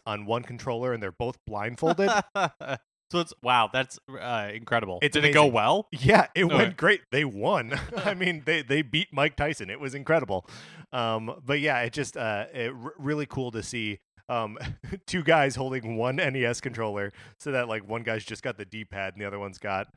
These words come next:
Speaker 1: the, the buttons. Um, and I guess, uh, they kinda split start and select, right? 'Cause you need to use select for the, like,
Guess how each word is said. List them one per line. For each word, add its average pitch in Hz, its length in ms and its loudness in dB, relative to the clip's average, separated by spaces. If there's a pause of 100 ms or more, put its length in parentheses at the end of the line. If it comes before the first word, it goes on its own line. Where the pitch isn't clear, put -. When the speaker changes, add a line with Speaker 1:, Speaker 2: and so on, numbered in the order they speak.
(300)
Speaker 1:
the, 98 240 -4
the 98 80 -8
buttons. 101 600 -8 (480)
Um, 92 460 -8 (340)
and 110 100 -6
I 113 80 -6
guess, 127 460 -6 (180)
uh, 98 400 -4
they 98 120 -10
kinda 104 260 -12
split - 440 -10
start - 380 -10
and 113 100 -20
select, 113 360 -10
right? 147 120 -4
'Cause 117 120 -10
you 139 40 -4
need 139 140 -6
to 120 60 -8
use 123 120 -4
select 110 360 -6
for 117 160 -6
the, 101 180 -8
like, 95 320 -12